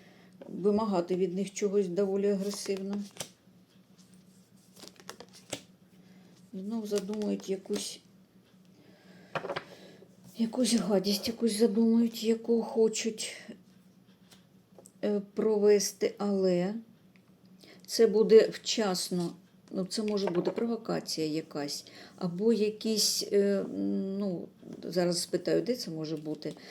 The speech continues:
але це буде вчасно віс-, висвітлено, тобто ми дізнаємось, і зупинено.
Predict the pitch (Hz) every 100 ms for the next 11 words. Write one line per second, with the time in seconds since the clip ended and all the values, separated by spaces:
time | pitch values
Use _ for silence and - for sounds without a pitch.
0 | - - 208 214 208 214 185 202 185 -
1 | 214 185 - 180 165 151 - 175 170 185
2 | 190 214 226 226 208 208 202 202 196 190
3 | 196 196 196 202 - - - - 220 202
4 | 220 143 139 139 135